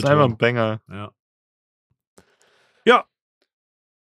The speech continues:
Speaker 1: Äh,
Speaker 2: Was auch ein Banger ist, ist unser
Speaker 1: und was
Speaker 2: Podcast.
Speaker 1: man zeitlos immer hören kann, ist unser geiler Podcast. Ähm, ja. Gönnt uns das Hack. Schaut auf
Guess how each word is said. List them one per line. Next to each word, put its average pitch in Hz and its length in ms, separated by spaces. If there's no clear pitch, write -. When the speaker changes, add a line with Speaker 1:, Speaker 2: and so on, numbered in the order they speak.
Speaker 1:
Äh, 180 460
Speaker 2:
Was 143 140
auch 196 200
ein 190 100
Banger 151 380
ist, - 420
ist 147 300
unser 139 180
Speaker 1:
und 127 100
was 160 400
Speaker 2:
Podcast. - 20
Speaker 1:
man 170 200
zeitlos 170 600
immer 160 260
hören 160 320
kann, 147 400
ist 151 140
unser 190 260
geiler 226 460
Podcast. 349 1200
Ähm, 175 640
ja. 151 260
Gönnt 180 200
uns 185 160
das 151 180
Hack. 185 220
Schaut 160 320
auf 151 220